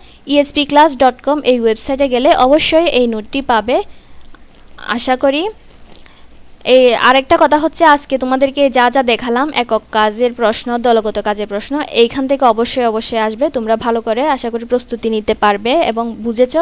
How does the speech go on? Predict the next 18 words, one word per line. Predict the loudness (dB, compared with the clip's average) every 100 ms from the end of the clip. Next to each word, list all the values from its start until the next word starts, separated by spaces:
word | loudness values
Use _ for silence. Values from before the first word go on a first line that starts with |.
| 0
যদি | 0 -2
বুঝে | -4 -2 0
থাকো, | 0 -2 -4 -4
যদি | -6 -6
ভালো | -4 0
লাগে | 0 0 -2
ক্লাসটি, | -2 -4 -4 -4
অবশ্যই | -4 -6 -6 -8 -8 -18 -20 -12
চ্যানেলটি | -2 -2 -2 -2
সাবস্ক্রাইব | -2 -2 -2 -4 -2
করবে | -4 -2
এবং | -2 0
ভিডিওগুলো | 0 2 2 2
শেয়ার | 0 0 0
করবে | -2 -4 -4
তোমার | -6 -8
ফ্রেন্ডসদের | -6 -6 -6 -6
কাছে, | -4 -4 -2